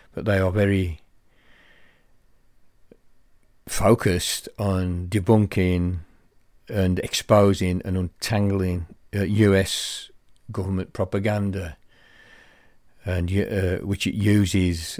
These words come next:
as one of its means of, uh, assuring its global hegemony. In the co-, in this context of Lloyd Goldstein talking to Aaron Maté, uh, Goldstein,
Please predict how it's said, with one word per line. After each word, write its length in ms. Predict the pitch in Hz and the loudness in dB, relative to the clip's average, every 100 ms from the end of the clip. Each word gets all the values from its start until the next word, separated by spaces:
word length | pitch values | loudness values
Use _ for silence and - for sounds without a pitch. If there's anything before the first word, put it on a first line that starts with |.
| - | -10
as 400 | 95 92 90 85 98 | -6 -4 -6 -6 -8
one 260 | 90 92 92 | -6 -4 -2
of 80 | |
its 300 | 90 - - | -2 -4 -6
means 800 | 95 95 98 98 95 92 90 87 | -2 2 2 4 4 2 2 0
of, 280 | 95 90 - - _ - - - _ _ _ _ 98 | -2 -4 -10 -20 _ -20 -20 -20 _ _ _ _ -10
uh, 200 | 87 90 | -10 -8
assuring 560 | - - 107 98 95 90 | -6 0 2 2 2 -2
its 160 | - | -4
global 540 | - - - 101 90 101 | -10 -12 -4 -2 0 0
hegemony. 600 | 107 139 127 87 82 69 - _ _ _ _ _ _ _ _ _ - - - - - - _ - | 4 6 6 4 0 -6 -16 _ _ _ _ _ _ _ _ _ -20 -20 -20 -20 -20 -20 _ 2
In 180 | 131 151 | 6 6
the 60 | |
co-, 140 | - 143 | 6 8
in 120 | 151 | 8
this 120 | 117 | 6
context 580 | - 120 117 87 - - | 6 6 6 2 0 0
of 140 | 95 | 2
Lloyd 220 | 101 101 | 6 4
Goldstein 460 | 87 98 92 98 90 | 6 4 4 0 0
talking 400 | - 92 - 87 | 0 0 0 -4
to 380 | - 92 85 78 - | 0 0 0 -2 -4
Aaron 380 | 101 90 87 87 | -2 0 -2 -4
Maté, 560 | 90 - 95 101 101 - _ _ _ _ _ _ _ _ - _ _ - - _ - | -6 -6 -8 -8 -12 -16 _ _ _ _ _ _ _ _ -20 _ _ -20 -20 _ -4
uh, 100 | 110 | -2
Goldstein, 1000 | 107 131 135 - - 120 113 110 101 - | 4 6 6 4 6 8 8 6 2 -6